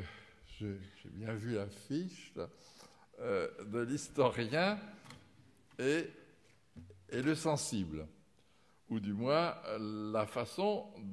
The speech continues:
dont on ressent, euh, les messages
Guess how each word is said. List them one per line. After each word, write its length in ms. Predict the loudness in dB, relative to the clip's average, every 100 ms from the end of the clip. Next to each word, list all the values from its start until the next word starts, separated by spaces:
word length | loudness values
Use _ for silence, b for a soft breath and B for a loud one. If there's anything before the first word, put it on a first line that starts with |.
| 0
dont 360 | 2 2 0 -4 -14 -4
on 240 | 0 0
ressent, 840 | 6 6 6 4 -2 0 0 -2 -8 B B B 2
euh, 220 | 2 2
les 180 | 0 0
messages 640 | 0 0 2 4 4 2